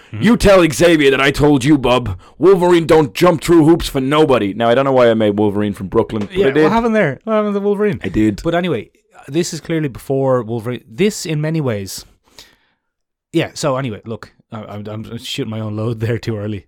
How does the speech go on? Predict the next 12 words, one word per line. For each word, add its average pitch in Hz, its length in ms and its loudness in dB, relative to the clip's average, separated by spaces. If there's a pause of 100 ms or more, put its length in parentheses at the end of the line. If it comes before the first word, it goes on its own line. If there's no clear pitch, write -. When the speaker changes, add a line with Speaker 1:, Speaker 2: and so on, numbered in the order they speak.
Speaker 1:
like 107 160 -14
Chris - 160 -10
Claremont 110 400 -8
writing 110 320 -6
this. 104 160 -10 (180)
Speaker 2:
<laughs> - 180 -20
Oh, 151 840 0
Speaker 1:
Um, 185 200 -12
Speaker 2:
no. 135 360 -18 (760)
Speaker 1:
uh, 120 280 -6 (500)
like, 151 180 -8
the, 156 160 -6